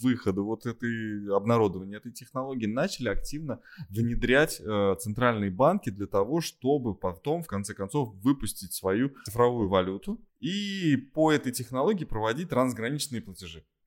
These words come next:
И уже очень много банков мировых, э, из, м, м, но туда не входят только самые крупнейшие страны. О, ну, то есть самые крупнейшие туда точно не входят. Не только, а точно не входят.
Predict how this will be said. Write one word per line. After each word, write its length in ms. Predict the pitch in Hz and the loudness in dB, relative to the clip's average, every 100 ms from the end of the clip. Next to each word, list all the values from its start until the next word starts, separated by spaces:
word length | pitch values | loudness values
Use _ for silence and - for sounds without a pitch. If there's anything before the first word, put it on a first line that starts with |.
| _ | _
И 60 | 139 | 4
уже 280 | 143 147 160 | 6 6 4
очень 440 | - 160 135 110 | 6 6 6 2
много 400 | 107 117 117 98 | -2 0 0 0
банков 480 | 92 127 160 156 104 - | 4 4 4 0 -10 -10
мировых, 760 | 101 104 107 107 107 98 80 - | -6 -2 4 4 4 0 -2 -6
э, 540 | 87 85 82 82 80 | -4 -2 -2 -2 -4
из, 200 | 95 - - | -4 -4 -6
м, 460 | 104 98 90 85 | -6 -4 -4 -4
м, 280 | 98 107 - - | -2 -2 -4 -2
но 140 | 117 | -2
туда 240 | 120 117 110 | 0 0 0
не 100 | 107 | 0
входят 280 | - 98 | -4 -4
только 160 | 98 - | -4 -4
самые 260 | - 92 87 | 0 0 0
крупнейшие 500 | 95 - 82 - - | -6 -6 -6 -6 -8
страны. 400 | - 135 147 87 _ _ _ | -2 -2 -2 -6 _ _ _
О, 220 | - 85 90 | -2 -2 2
ну, 120 | 107 | 2
то 100 | 87 | 2
есть 240 | - - _ _ _ | -2 -10 _ _ _
самые 320 | - 113 98 | 2 2 2
крупнейшие 460 | 104 107 160 143 110 | -2 -4 -2 -2 -4
туда 240 | 98 101 | -4 -4
точно 340 | - 107 - 85 | 2 2 2 -4
не 80 | |
входят. 300 | 82 - 73 | -6 -6 -6
Не 140 | 90 104 | -2 2
только, 400 | 165 214 - 87 | 6 6 6 0
а 340 | 85 82 78 - - | 0 0 -4 -8 0
точно 320 | 107 - 82 | 2 2 -6
не 100 | 87 | -10
входят. 400 | - 156 160 - | -2 2 2 0